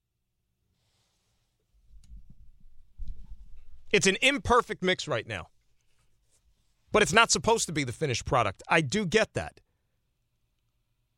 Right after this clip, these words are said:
But it doesn't mean it can't be frustrating. And now you got Miami coming in here tomorrow night, and that's a team that you're looking up at immediately to get out of that play-in tournament territory. Right? You're only a game behind them before last night,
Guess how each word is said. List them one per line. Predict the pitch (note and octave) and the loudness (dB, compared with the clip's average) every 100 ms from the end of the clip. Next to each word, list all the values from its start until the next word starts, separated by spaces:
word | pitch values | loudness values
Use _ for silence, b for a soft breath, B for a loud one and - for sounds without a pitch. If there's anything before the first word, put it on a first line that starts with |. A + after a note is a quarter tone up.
| _ | _
But | E3+ | 2
it | F#3+ | 4
doesn't | G3 | 4
mean | G#3 | 4
it | F3+ | 4
can't | F#3+ D3 | 2 0
be | |
frustrating. | A2 B2 - - F#2 G#2 C#3 _ _ _ _ _ B | -2 0 0 -2 -4 -6 -10 _ _ _ _ _ B
And | B A3 | B 8
now | |
you | D4 | 8
got | D#4 | 4
Miami | C4 A#3+ A#3+ D4+ D4+ | 4 4 4 0 -2
coming | G#3 G3 | -2 0
in | G3 | 0
here | F#3 | 0
tomorrow | F3+ F#3+ F#3+ | 2 2 2
night, | G#3 A3+ F#3 | 2 2 0
and | E3 | 0
that's | - - | 2 0
a | E4+ | -2
team | - A3+ A3+ G#3+ b b b | 0 0 0 -6 b b b
that | G3+ G#3 | 4 4
you're | G3+ | 0
looking | F#3+ G3+ B3+ C4 A#3 - | 0 2 2 0 -4 2
up | A#3+ - | 2 4
at | G3+ F#3 | 2 2
immediately | G3+ F#3+ A#3 G3+ C#3 F#2+ D#2 _ _ - | -2 -4 -2 -2 -4 -8 -12 _ _ 0
to | F3+ | 2
get | G#2 A#3+ | 4 4
out | C4 B3+ | 6 2
of | B3+ | 2
that | A#3 - | 0 -2
play-in | - A#3 A#3+ G#3 E3 | -4 -2 0 0 -4
tournament | - E3+ D3 C3 A2+ | -4 -2 -2 -4 -2
territory. | C#3+ A#2 - A#2 E2 C#2+ _ _ _ _ _ _ - | -2 -2 -4 -6 -8 -14 _ _ _ _ _ _ 2
Right? | F#3 A#3+ | 4 6
You're | B3+ | 4
only | D#4 A3 | 4 4
a | D#3 | 2
game | G#3 C#4 | 4 2
behind | B3+ F3+ C#4 | 2 2 2
them | A#3 | 2
before | C#3 F#3 G#3 | -2 0 2
last | F#3+ F#3 - | 2 0 2
night, | C4 | 0